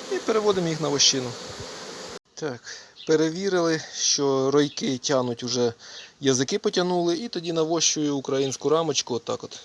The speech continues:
приклею, щоб надіжно було, і вже замість тих язиків поставлю рамочки. Тобто ми знаємо, що там є матка, все в них хорошо, е, і вони будуть тягнути. Якщо штучний рій натрушений, значить, теж прийняли не плодочку вони.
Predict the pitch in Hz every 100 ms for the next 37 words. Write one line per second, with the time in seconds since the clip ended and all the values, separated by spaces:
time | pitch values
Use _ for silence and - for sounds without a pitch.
0 | - _ - 147 175 214 170 139 135 135
1 | 135 123 120 117 120 220 220 156 165 -
2 | - - - - 156 147 - 139 143 131
3 | 135 165 135 160 131 123 123 147 131 -
4 | - 113 - - - 120 - 135 127 120
5 | 117 - 120 120 151 180 - 131 - 127
6 | 120 - 127 120 196 180 - - - -
7 | - 143 131 127 123 123 117 - 262 247
8 | 156 147 139 123 127 120 117 - 147 143
9 | 139 131 - 180 147 135 127 123 117 127
10 | - 117 113 117 - - 147 127 151 147
11 | 131 127 123 190 180 147 - 131 123